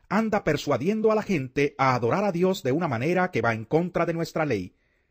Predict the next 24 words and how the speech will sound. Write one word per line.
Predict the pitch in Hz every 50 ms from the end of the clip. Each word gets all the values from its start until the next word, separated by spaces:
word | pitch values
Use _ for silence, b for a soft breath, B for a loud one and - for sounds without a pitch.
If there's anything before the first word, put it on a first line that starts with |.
| _ _ _ _ _ _
Pablo | - 233 262 262 233
ya | 202 156 156 147
iba | 180 190 185 156
a | 123
hablar | 107 123 147 190 196 196 -
cuando | - 156 135 127 131
Galión | 117 117 113 127 160 175 170
les | 165 160 - -
dijo, | 127 101 - 90 90 _ _ _ _ _ _ _ _ _ _ _
"Si | - - - 214 208
ustedes | 196 - - 285 269 254 226 -
los | 165 151 -
judíos | - 131 120 170 196 202 190 -
estuvieran | 160 - - 123 135 190 202 170
entablando | 143 117 - 117 113 151 185 185 160 165
una | 156 143
demanda | 120 107 101 131 147 156 156 151 151 156 - b b b b
sobre | b - - 196 147 147 135
algún | 131 123 120 170 233 254 240 185
delito | 151 123 107 147 190 190 - 196 196 202 -
o | 147 131 113
algún | 107 107 123 202 220 220
crimen | - - 190 190 165 131 117 110
grave, | 101 135 165 190 180 185 208 208